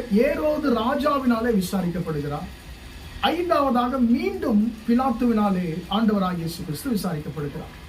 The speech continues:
கிட்டத்தட்ட ஐந்து முறை ஆண்டவராகிய இயேசு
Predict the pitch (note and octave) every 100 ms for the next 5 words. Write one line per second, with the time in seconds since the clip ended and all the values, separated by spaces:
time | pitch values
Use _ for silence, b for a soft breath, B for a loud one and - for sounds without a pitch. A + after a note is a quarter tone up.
0 | - - - - - - D4+ - E4 D#4+
1 | - D#4+ D#4+ - D4+ E4+ F4 D4+ A#3+ A#3
2 | A#3+ E3 E3 - - G3+ D4 C4+ A#3+ G#3+
3 | G#3 G3 F#3 - F#3 C#3+